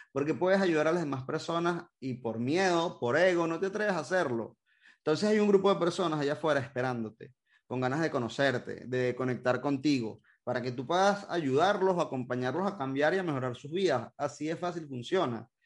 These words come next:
Entonces evalúa, piensa en qué nivel de esa escalera de la experiencia crees que te encuentras.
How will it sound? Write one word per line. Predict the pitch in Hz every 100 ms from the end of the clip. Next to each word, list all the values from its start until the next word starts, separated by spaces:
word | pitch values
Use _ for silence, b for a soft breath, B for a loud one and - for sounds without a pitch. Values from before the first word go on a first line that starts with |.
| b b -
Entonces | 127 117 135 151 175
evalúa, | 160 135 170 208 160 156 151 -
piensa | 180 202 175 156 160 175 - _ _ _ _
en | 165 170
qué | 185
nivel | 190 196 196 185
de | 185
esa | 180
escalera | 180 - 139 143
de |
la | 160
experiencia | 156 - 123 135 135 143
crees | 151
que | 127
te | -
encuentras. | 117 113 127 107 104